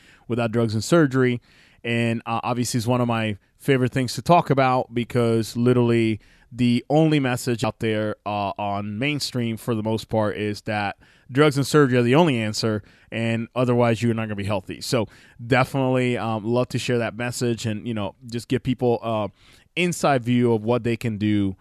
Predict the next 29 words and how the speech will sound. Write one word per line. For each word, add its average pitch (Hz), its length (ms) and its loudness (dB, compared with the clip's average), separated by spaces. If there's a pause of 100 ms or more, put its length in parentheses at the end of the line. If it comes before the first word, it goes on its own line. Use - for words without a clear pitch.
(300)
uh, 101 360 -6
you 110 80 -8
know, 101 140 -8
naturally 104 600 -4
to 101 140 -6
prevent 123 280 -4
themselves 113 320 -6
from 110 120 -4
becoming 104 340 -4
a 98 40 -8
statistic. 101 520 -8
So, 113 240 0 (500)
again, 123 380 2
if 117 160 -2
you 117 160 4
are 117 100 2
interested 127 360 -2
in 135 80 -2
coming 147 220 0
to 143 80 2
that 165 140 4
dinner, 139 240 2
you 123 160 -2
can 110 140 -4
text - 380 -4
the 120 80 0
word 117 280 0
dinner 131 380 4 (320)
to 127 400 2